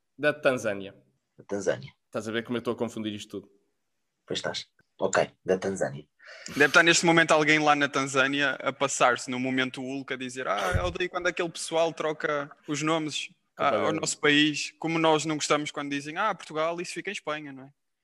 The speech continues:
Speaker 1: E há uma província espanhola. Deve ser.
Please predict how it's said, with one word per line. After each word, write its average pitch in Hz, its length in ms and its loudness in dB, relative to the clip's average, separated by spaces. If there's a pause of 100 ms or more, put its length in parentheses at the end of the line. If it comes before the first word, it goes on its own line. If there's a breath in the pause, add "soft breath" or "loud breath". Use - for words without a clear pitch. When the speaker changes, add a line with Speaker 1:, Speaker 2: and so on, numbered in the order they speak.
(300)
Speaker 1:
E 117 220 -4
há 107 120 4
uma 110 160 -2
província 113 400 -4
espanhola. 110 480 -6 (560)
Deve - 160 -20
ser. 85 220 -14